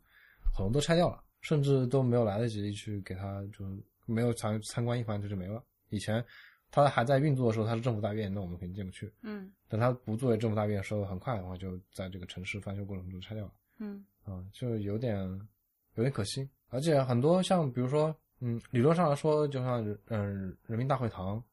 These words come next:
Speaker 1: 国家博物馆，
Speaker 2: 嗯。
Speaker 1: 这应该都是曾经的这种
Speaker 2: 对，我正准备说这个，
Speaker 1: 中国苏式建筑嘛。
Speaker 2: 嗯。
Speaker 1: 但是你很多在翻新过程中，也许就把这之前的那层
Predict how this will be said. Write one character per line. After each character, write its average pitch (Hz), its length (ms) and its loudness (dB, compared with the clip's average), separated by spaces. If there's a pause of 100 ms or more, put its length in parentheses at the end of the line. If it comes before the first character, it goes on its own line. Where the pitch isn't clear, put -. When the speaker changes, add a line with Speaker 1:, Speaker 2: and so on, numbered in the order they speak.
(280)
Speaker 1:
国 107 140 -2
家 131 100 2
博 110 140 -2
物 113 60 0
馆， 98 280 -4
Speaker 2:
嗯。 - 60 -14
Speaker 1:
这 135 120 0
应 139 80 2
该 143 80 2
都 151 160 2
是 143 60 -2
曾 101 160 -4
经 104 120 0
的 104 100 0
这 - 80 -14
种 92 100 -6
Speaker 2:
对， - 160 -4
我 - 120 -8
正 - 180 -4
准 127 160 2
备 113 60 -2
说 101 100 0
这 95 80 -2
个， 92 60 -4
Speaker 1:
中 - 260 -12
国 180 140 -8
苏 110 200 -4
式 107 40 0
建 104 160 0
筑 98 100 -6
嘛。 95 100 -6
Speaker 2:
嗯。 90 100 -14 (500)
Speaker 1:
但 123 180 4
是 113 580 4 (140)
你 135 140 -4
很 117 160 -4
多 117 120 0
在 131 120 -2
翻 143 160 2
新 156 120 -2
过 147 80 2
程 120 100 0
中， 131 140 -2
也 113 80 0
许 104 160 -6
就 95 360 -4 (360)
把 101 140 0
这 107 180 2
之 131 200 -2
前 104 180 -2
的 101 160 -4
那 98 60 -4
层 92 380 -6